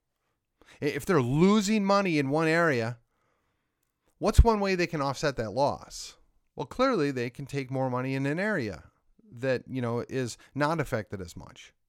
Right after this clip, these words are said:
So just think to yourself, what might have happened, I don't know, say starting in two thousand or two thousand and one,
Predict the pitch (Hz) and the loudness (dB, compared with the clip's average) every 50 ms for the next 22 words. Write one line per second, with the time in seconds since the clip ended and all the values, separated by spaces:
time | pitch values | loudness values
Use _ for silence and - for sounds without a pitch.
0 | _ _ _ _ _ _ _ _ _ _ _ _ _ _ _ _ _ - - - | _ _ _ _ _ _ _ _ _ _ _ _ _ _ _ _ _ -20 -20 -20
1 | - _ _ _ _ _ _ - - - 190 175 - - - - - 131 143 202 | -20 _ _ _ _ _ _ -4 0 2 2 2 2 -2 -8 -14 -4 2 4 4
2 | 233 226 - - - 233 254 254 - - - 262 262 247 - - 196 147 143 160 | 4 4 2 -2 -2 -4 -4 -4 -4 -4 -2 -2 -2 0 2 4 4 4 4 2
3 | 175 - - - _ _ _ _ _ _ _ _ _ _ _ _ _ _ _ - | 0 -4 -10 -20 _ _ _ _ _ _ _ _ _ _ _ _ _ _ _ -20
4 | - _ _ - 139 151 202 254 269 269 269 262 262 _ - 151 151 156 170 185 | -20 _ _ -12 -6 0 4 6 6 6 6 4 2 _ -8 -6 -2 0 2 2
5 | 220 240 226 226 220 - - - 160 151 143 - - 131 131 143 135 - - 147 | 2 2 2 0 0 0 -4 -2 0 0 0 0 -2 -4 -6 -6 -6 -4 0 2
6 | 156 151 139 131 127 127 - - 139 131 135 139 131 120 - - - - 143 143 | 2 2 2 0 -2 -2 -2 -2 -2 -2 -2 -4 -4 -6 -8 -8 -2 0 0 0
7 | 143 147 139 131 131 123 - - 147 131 - 135 127 131 131 123 127 135 127 123 | 0 0 -2 -2 -4 -4 -6 -8 -8 -4 -2 0 0 0 0 0 -2 -2 -4 -4
8 | 117 - 123 - 127 123 127 120 113 123 120 120 131 156 143 127 120 127 | -4 -6 -4 -2 0 0 0 0 -2 -2 -2 -2 0 2 2 2 2 0